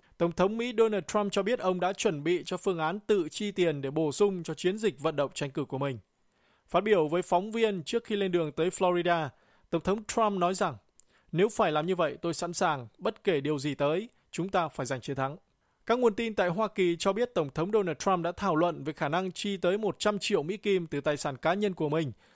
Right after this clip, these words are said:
cho chiến dịch tái tranh cử Tổng thống Mỹ năm hai ngàn hai mươi với đối thủ chính là ứng cử viên Đảng Dân Chủ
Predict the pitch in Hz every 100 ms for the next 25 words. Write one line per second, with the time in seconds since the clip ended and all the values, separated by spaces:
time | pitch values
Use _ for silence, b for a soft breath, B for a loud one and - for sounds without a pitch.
0 | b - 185 - 185 202 170 - 143 196
1 | 202 175 160 135 139 127 160 185 214 208
2 | 170 151 139 113 175 175 180 147 b b
3 | b 180 202 240 202 - 156 190 233 151
4 | 185 190 139 165 156 151 120 117 160 -
5 | 156